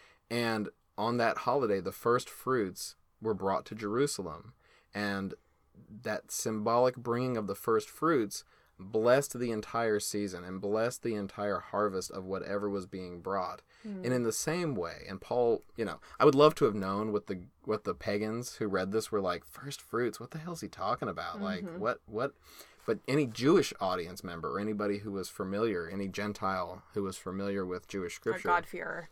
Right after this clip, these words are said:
Speaker 1: God-fearer, right, that's what they, they were called, would have gone, Oh, I get it.
Speaker 2: Mm.
Speaker 1: Jesus is the first, and through him, we will all be brought
Speaker 2: Mm.
Speaker 1: to this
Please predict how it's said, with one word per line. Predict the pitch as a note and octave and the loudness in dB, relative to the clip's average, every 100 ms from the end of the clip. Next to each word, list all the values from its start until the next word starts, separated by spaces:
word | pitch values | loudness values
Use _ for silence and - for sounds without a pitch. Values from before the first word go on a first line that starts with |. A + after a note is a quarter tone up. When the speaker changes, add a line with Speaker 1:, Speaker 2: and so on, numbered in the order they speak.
| - | 4
Speaker 1:
God-fearer, | A2+ A#2+ - F2 E2+ | 10 10 8 -4 -2
right, | F#2 G#2+ F#2 | 2 2 2
that's | F#2+ F2+ | -4 -6
what | F#2 | -6
they, | F2+ F2+ G2+ | -6 -8 -4
they | G2 | -2
were | F2+ | -2
called, | - G2+ F#2+ - - - - - | 0 0 -2 -8 -20 -20 -20 -4
would | A#2 B2+ | 4 4
have | B2 A2 | 4 2
gone, | A#2 A2 G2+ F#2+ - - - - | 2 4 2 0 -10 -20 -20 -8
Oh, | B2+ C3 C3+ C#3+ C#3+ D3 C#3+ C#3 C3+ B2 A2+ F#2+ F2 E2+ - _ _ _ | -6 -4 -4 -6 -6 -4 -2 -2 -2 -2 -2 -2 -6 -10 -18 _ _ _
I | A2 A2+ A2+ - | -2 -2 -2 -6
get | C3+ D3 C3+ | 0 4 4
it. | G2 - - | 0 -4 -12
Speaker 2:
Mm. | F#3+ - - | -12 -10 -8
Speaker 1:
Jesus | - C#3 C#3+ D3 - | 2 4 6 4 2
is | A2+ G2 | -2 -2
the | |
first, | F#2+ - C#3 G#2+ G2 F#2+ - - - _ _ _ - | -6 4 6 6 4 -4 -8 -10 -18 _ _ _ -6
and | A#2 G#2+ | -4 -4
through | - B2 C#3 C#3+ | -8 2 6 6
him, | C3 C#3 B2+ G#2+ | 6 2 0 0
we | A2 | 0
will | G#2+ G2 - | 2 0 0
all | A2 A2 A2 | 4 6 6
be | G#2 | 4
brought | F#2+ F#2+ F#2 - - - - - | 0 2 2 0 -10 -18 -20 -12
Speaker 2:
Mm. | G3 F#3+ F#3 F3+ | -8 -8 -8 -2
Speaker 1:
to | A2+ | 0
this | G2+ G2+ - | 0 -2 -4